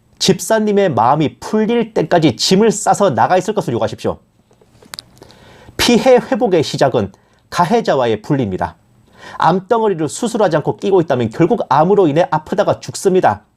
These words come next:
마찬가지로 가해자인 남편과 계속 한 집에 살다가는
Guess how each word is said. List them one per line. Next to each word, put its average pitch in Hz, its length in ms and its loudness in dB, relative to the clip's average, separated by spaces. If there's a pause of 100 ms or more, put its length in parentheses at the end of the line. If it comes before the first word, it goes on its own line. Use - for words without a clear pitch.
(520)
마찬가지로 160 580 0 (440)
가해자인 196 600 2
남편과 147 460 -4
계속 185 400 -4
한 202 100 0
집에 202 120 0
살다가는 131 420 0